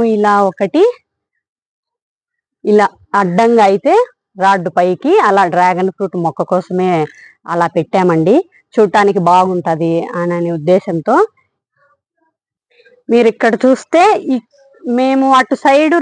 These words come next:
రాడ్లు అయితే వెల్డింగ్ చేసేటప్పుడు ఈ రాడ్లకైతే, ఆ, కింద అయితే అలా వెల్డింగ్ అలానే ఇలా గోడకైతే వెల్డింగ్ చేపించాము. కానీ ఇటు సైడ్ అయితే మనం ఎక్కువ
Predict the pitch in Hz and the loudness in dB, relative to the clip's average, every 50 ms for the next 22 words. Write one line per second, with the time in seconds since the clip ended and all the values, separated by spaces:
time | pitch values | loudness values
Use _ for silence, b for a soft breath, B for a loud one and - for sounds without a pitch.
0 | 233 240 233 240 262 277 269 240 233 254 262 262 254 240 233 240 - - 254 262 | 0 2 2 2 2 2 0 -2 -2 -2 0 2 2 2 0 -2 -2 0 0 2
1 | 294 330 359 330 269 233 214 220 214 220 220 254 254 254 226 214 226 196 220 214 | 2 2 2 0 0 0 0 0 -2 -2 -2 -2 -2 0 -2 -2 -4 -2 -4 -4
2 | 190 220 - - 233 226 220 202 - 196 190 208 196 208 196 - 190 180 180 - | -2 -4 -4 -4 -2 -2 -2 0 0 2 2 2 2 0 -2 -2 -2 -4 -2 -2
3 | 254 302 403 466 B B B B B B B B - - - 202 208 214 214 214 | 0 0 0 0 B B B B B B B B -14 -8 -4 -2 0 2 2 0
4 | 202 - 247 240 254 262 254 240 220 220 214 - 269 285 - 220 190 190 196 208 | 0 0 0 0 2 2 2 2 2 2 2 0 0 2 2 2 2 2 2 2
5 | 208 202 202 208 208 208 208 202 208 208 208 - - _ _ - 339 - b b | 4 4 4 4 4 2 2 2 2 2 0 -2 -4 _ _ -18 -18 -18 b b
6 | b b b b b _ _ _ - 202 214 226 247 247 247 277 269 254 226 233 | b b b b b _ _ _ -8 -4 -2 -2 0 2 2 2 4 4 4 4
7 | 208 208 220 226 233 247 262 254 262 277 320 320 - - - - 220 208 214 214 | 4 4 4 2 2 0 0 0 0 0 -2 -4 -6 -8 -10 -6 -2 0 0 0
8 | 190 180 214 214 226 233 226 - 202 202 - 214 196 190 185 190 190 208 214 - | 0 0 0 0 2 0 0 0 -2 -2 0 0 0 0 0 0 0 -2 -2 -2
9 | 214 185 175 190 170 - - 180 175 196 254 294 - 226 208 214 226 233 226 208 | -2 -4 -4 -6 -8 -10 -8 -6 -4 -2 -2 -2 0 0 0 2 2 2 2 0
10 | 202 - - 233 - 247 226 226 233 214 202 190 180 - 262 339 349 277 240 220 | 0 -2 -4 -2 0 0 2 2 2 2 2 0 0 0 0 2 2 2 2 2
11 | 220 214 220 214 208 _ - 262 240 247 233 | 2 2 0 0 -2 _ -4 -2 0 0 0